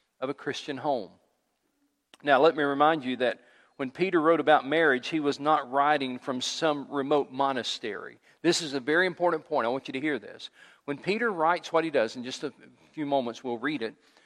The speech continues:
When Peter writes what he does about marriage, he's not writing from a remote monastery. Uh, as you read these words, you need to remember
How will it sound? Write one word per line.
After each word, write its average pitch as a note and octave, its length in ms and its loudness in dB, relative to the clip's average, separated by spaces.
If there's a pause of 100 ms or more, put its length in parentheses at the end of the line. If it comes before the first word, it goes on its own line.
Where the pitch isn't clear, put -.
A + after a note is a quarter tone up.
(240)
When D#3+ 160 0
Peter A3 320 0
writes D#3 400 4
what E3+ 100 0
he E3+ 60 -2
does B2+ 240 2
about B2 240 0
marriage, A#2+ 360 -4
he's A#2+ 200 -14
not C3+ 400 -2
writing B2 420 -2
from A#2 280 -6
a A2 40 -4
remote A#2 500 -4
monastery. A2 800 -8 (1160)
Uh, - 140 -14 (280)
as F#3 340 2
you F#3+ 140 -6
read F3 240 -2
these D#3 240 -4
words, A#2 500 -4
you C#3+ 140 -2
need E3 180 0
to C3+ 60 -8
remember B2+ 640 -2